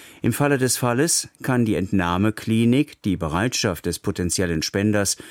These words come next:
per Online-Nachfrage, also praktisch per Mausklick, ermitteln. Das spart Zeit, die bei der Organspende immer ein entscheidender Faktor ist.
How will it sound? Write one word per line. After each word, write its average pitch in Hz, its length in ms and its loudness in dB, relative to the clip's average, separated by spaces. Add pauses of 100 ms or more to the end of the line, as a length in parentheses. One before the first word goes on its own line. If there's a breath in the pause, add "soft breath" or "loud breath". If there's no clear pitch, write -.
(160 loud breath)
per - 180 0
Online-Nachfrage, 87 1120 0 (220 loud breath)
also 110 180 0
praktisch 113 400 -2
per 123 140 0
Mausklick, 127 720 0
ermitteln. 107 480 0 (420 loud breath)
Das 101 140 2
spart 113 340 -2
Zeit, 151 420 0 (320 loud breath)
die 90 280 2
bei 87 100 -2
der 82 140 0
Organspende 98 720 0
immer 113 360 2
ein 87 160 0
entscheidender 85 580 -2
Faktor 78 420 -6
ist. - 320 -6